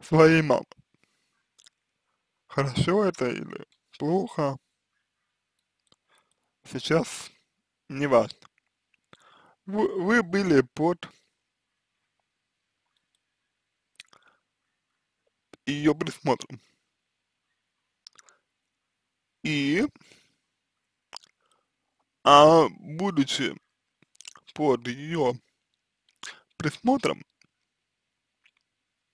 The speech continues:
само собой, что вы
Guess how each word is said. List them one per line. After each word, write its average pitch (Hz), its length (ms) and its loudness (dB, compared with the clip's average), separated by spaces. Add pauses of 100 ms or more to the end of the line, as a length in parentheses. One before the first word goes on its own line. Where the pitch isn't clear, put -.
(1040)
само 160 400 4
собой, 185 540 0 (1500)
что 131 580 -2
вы 220 280 -2